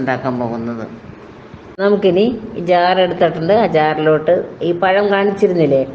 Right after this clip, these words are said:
അത് ഇതിനകത്തോട്ട് അരിഞ്ഞ് വെച്ചിരിക്കുകയാണ്, അതിലേക്ക് എടുത്ത് വെച്ചിരുന്ന പഞ്ചസാരയും ഇടുകയാണ്. ഇതൊരു ഒന്നൊന്നര ടീസ്പൂൺ പഞ്ചസാര വരും. പഞ്ചസാര നമുക്ക് ആവശ്യത്തിനനുസരിച്ച് ഇടാം, അവനവൻ്റെ ആവശ്യത്തിന് അനുസരിച്ച് മധുരം കൂട്ടുകയോ കുറയ്ക്കുകയോ ഒക്കെ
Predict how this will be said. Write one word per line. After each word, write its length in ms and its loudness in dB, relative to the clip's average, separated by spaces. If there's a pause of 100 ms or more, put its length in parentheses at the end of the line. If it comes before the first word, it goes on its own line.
(400)
അത് 160 2
ഇതിനകത്തോട്ട് 480 2
അരിഞ്ഞ് 260 2
വെച്ചിരിക്കുകയാണ്, 720 0 (640)
അതിലേക്ക് 400 4
എടുത്ത് 220 0
വെച്ചിരുന്ന 340 0 (100)
പഞ്ചസാരയും 640 2 (540)
ഇടുകയാണ്. 340 2
ഇതൊരു 280 4 (440)
ഒന്നൊന്നര 420 4 (340)
ടീസ്പൂൺ 360 0 (100)
പഞ്ചസാര 420 2 (120)
വരും. 160 0 (340)
പഞ്ചസാര 440 2 (140)
നമുക്ക് 200 0 (100)
ആവശ്യത്തിനനുസരിച്ച് 880 0 (480)
ഇടാം, 240 2 (380)
അവനവൻ്റെ 400 4
ആവശ്യത്തിന് 580 0 (100)
അനുസരിച്ച് 480 -2 (360)
മധുരം 380 4
കൂട്ടുകയോ 480 4
കുറയ്ക്കുകയോ 420 2
ഒക്കെ 120 0